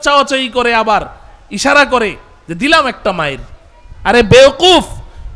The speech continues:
তুই তো ঠকাইলি না, তুই তো মারাত্মকভাবে ঠকে গেছিস। তুই তোর ভাইয়ের সাথে বাণিজ্য করেছিস, যাকে তুই বিক্রি করেছিস সে তোর ভাই,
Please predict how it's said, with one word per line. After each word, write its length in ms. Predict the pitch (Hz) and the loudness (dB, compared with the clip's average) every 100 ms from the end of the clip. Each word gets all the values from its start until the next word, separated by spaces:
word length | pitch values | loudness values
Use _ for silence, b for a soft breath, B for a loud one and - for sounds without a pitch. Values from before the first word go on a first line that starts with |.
| - | 2
তুই 160 | 285 | 4
তো 160 | 277 302 | 4 2
ঠকাইলি 680 | 294 196 220 311 311 285 262 | 4 4 4 4 4 2 -2
না, 240 | 226 170 151 | -2 -2 -2
তুই 140 | 294 | -4
তো 160 | 285 254 | 0 0
মারাত্মকভাবে 800 | 202 254 320 - 370 269 269 285 | 2 2 2 0 -4 -2 -2 -2
ঠকে 380 | - 339 349 320 | 2 2 2 0
গেছিস। 440 | 269 214 247 - - b b | 0 -2 -6 -6 -14 b b
তুই 180 | - 311 | 2 2
তোর 220 | 302 302 | 2 -6
ভাইয়ের 360 | 240 165 240 302 | -8 -2 0 0
সাথে 320 | - 311 311 | -2 -4 -4
বাণিজ্য 440 | 294 254 254 208 220 | -6 -6 -6 -8 -4
করেছিস, 540 | 208 196 - 185 - b b 135 | -2 -4 -2 -4 -4 b b -14
যাকে 380 | 131 202 226 269 | 0 0 2 -4
তুই 360 | 208 262 254 214 | -4 -2 -2 -2
বিক্রি 460 | 117 233 - 254 | -6 -8 -6 -6
করেছিস 500 | 220 214 202 240 - | -2 -2 -2 -4 -6
সে 120 | 214 220 | -4 -2
তোর 220 | 247 226 | 0 -2
ভাই, 480 | 165 196 320 359 | 0 4 4 2